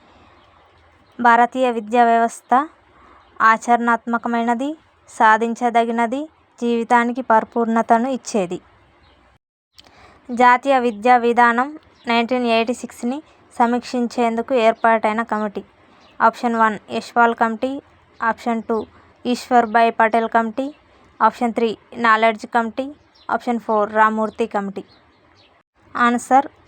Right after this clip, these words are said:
ఆప్షన్ ఫోర్ రామూర్తి కమిటీ. కాస్మిక్ ఎడ్యుకేషన్ వీరు రూపొందించిన తత్వశాస్త్రాన్ని సూచిస్తుంది. ఆప్షన్ వన్ మరియా మాంటిసోరీ, ఆప్షన్ టూ రవీంద్రనాథ్ ఠాగూర్, ఆప్షన్ త్రీ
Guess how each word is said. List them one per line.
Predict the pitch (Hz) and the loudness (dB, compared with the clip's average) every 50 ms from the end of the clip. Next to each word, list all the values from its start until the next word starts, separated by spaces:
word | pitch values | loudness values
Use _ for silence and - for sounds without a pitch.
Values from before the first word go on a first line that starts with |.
| - 247 | 0 0
ఆప్షన్ | 233 - - 254 240 - - | 0 0 0 -4 -4 -2 0
ఫోర్ | 247 233 226 220 214 214 | 2 2 2 2 2 4
రామూర్తి | 214 220 220 220 220 214 - - 240 233 - | 2 2 2 0 -4 -6 -6 -8 -8 -6 -6
కమిటీ. | 208 196 196 196 - - - _ _ _ _ _ _ _ _ _ _ _ _ _ _ _ _ _ _ _ _ _ _ _ _ _ _ _ - - | -6 -6 -8 -10 -14 -18 -20 _ _ _ _ _ _ _ _ _ _ _ _ _ _ _ _ _ _ _ _ _ _ _ _ _ _ _ -2 0
కాస్మిక్ | 262 254 254 254 - - 285 277 _ _ _ _ _ - 247 254 | 2 2 2 0 -4 -10 -10 -10 _ _ _ _ _ -8 -6 -6
ఎడ్యుకేషన్ | 226 233 240 - - 254 240 233 - - 233 214 190 _ _ _ _ _ _ _ - 254 | -4 -6 -6 -2 0 0 0 0 -2 -6 -8 -8 -8 _ _ _ _ _ _ _ -4 0
వీరు | 254 262 254 254 247 240 | 2 2 2 2 2 2
రూపొందించిన | 247 247 226 - 247 247 247 240 240 240 240 - 240 247 277 302 311 - _ - | 2 0 2 2 0 0 2 0 -2 -2 -4 -4 -4 -4 -4 -4 -8 -8 _ -2
తత్వశాస్త్రాన్ని | 226 226 - - 247 240 - 247 233 226 - - - 226 220 220 247 247 - | -2 -2 0 0 -2 0 2 2 0 0 0 -2 -2 0 0 0 -2 -6 -8
సూచిస్తుంది. | 254 247 240 - 247 226 - - - - - 214 196 190 180 - - _ _ _ _ _ _ _ _ - 190 214 | -8 -10 -8 -8 -10 -12 -12 -14 -16 -12 -10 -10 -8 -10 -10 -14 -16 _ _ _ _ _ _ _ _ -2 0 0
ఆప్షన్ | 220 - - - 247 240 233 226 220 | 0 0 0 -2 -2 0 0 2 2
వన్ | 220 208 180 - _ _ _ _ - 233 | 2 0 -2 -10 _ _ _ _ -4 0
మరియా | 240 233 226 233 233 240 233 233 | 2 2 4 4 4 4 4 4
మాంటిసోరీ, | 226 226 226 220 247 240 - 254 240 240 247 277 294 - _ _ _ _ _ _ - 214 | 2 2 0 -2 -6 -4 -2 0 0 0 0 -2 -6 -8 _ _ _ _ _ _ -6 -6
ఆప్షన్ | 214 - - 247 240 233 226 - | -6 -6 -4 -4 -4 -2 -2 -4
టూ | 233 214 196 220 | -4 -4 0 0
రవీంద్రనాథ్ | 220 214 214 226 226 226 226 233 233 233 233 233 226 226 226 | 2 2 2 0 0 -2 0 0 0 0 2 2 2 4 4
ఠాగూర్, | 220 214 214 220 233 254 277 - _ _ _ _ _ _ _ _ _ _ - - 226 | 4 4 2 0 -2 -4 -4 -6 _ _ _ _ _ _ _ _ _ _ -2 -2 -2
ఆప్షన్ | 220 - 247 240 226 - | -2 -2 -4 -4 -4 -2
త్రీ | 240 233 | -2 -2